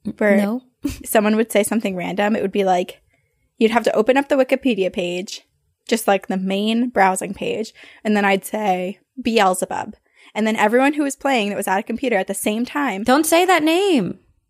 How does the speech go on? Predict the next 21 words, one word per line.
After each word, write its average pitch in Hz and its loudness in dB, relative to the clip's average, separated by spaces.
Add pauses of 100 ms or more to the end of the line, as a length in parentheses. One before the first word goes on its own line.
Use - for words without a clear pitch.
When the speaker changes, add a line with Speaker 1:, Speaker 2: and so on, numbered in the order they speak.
(100)
Speaker 1:
Sorry. - -14 (380)
<laughs> - -18
Beetlejuice. 240 -2
Speaker 2:
Thank - -6
you. - -10 (140)
Speaker 1:
<laughs> - -10
I'll 349 0
change 285 2
it. 208 0
A 233 2
different 262 2
B, 262 0
Speaker 2:
<laughs> - -4
Speaker 1:
B 302 4
word. 214 -2 (480)
Beetlejuice. 285 2 (1040)
And 247 2
then 220 -2
everyone 262 2
who's 254 -4
playing 220 0